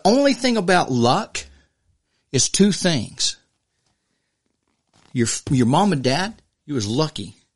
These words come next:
who they, who, who, who, who's your mom and dad. I'm lucky who my mom and dad was. And then the next luck I have is the country I live in, the United States of America. That I'm free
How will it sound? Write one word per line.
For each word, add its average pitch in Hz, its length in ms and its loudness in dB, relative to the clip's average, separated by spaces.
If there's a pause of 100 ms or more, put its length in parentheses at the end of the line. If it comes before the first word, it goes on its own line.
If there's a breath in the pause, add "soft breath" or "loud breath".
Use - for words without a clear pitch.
(180)
who 117 200 -4
they, 113 280 -6 (120)
who, 107 220 -12
who, 110 300 -10 (100)
who, 113 320 -10
who's 117 240 -6
your 113 80 -4
mom 104 260 -6
and 101 120 -10
dad. 107 220 -12 (420 loud breath)
I'm 143 260 2
lucky 117 300 -2
who 110 180 -2
my 110 160 -2
mom 107 300 -6
and 104 80 -12
dad 110 240 -12
was. - 380 -12 (280)
And 123 160 -4
then 117 140 0
the 110 80 -2
next 120 280 -2
luck 139 220 -2
I 127 120 -4
have 131 340 -6 (320)
is 110 160 -6
the 110 80 -12
country 120 360 -6
I 95 100 -10
live 104 280 -10
in, 92 140 -12
the 98 80 -10
United 101 380 -8
States - 360 -6
of 95 80 -14
America. 104 580 -16 (1200)
That 113 140 -4
I'm 110 140 -4
free 110 640 -6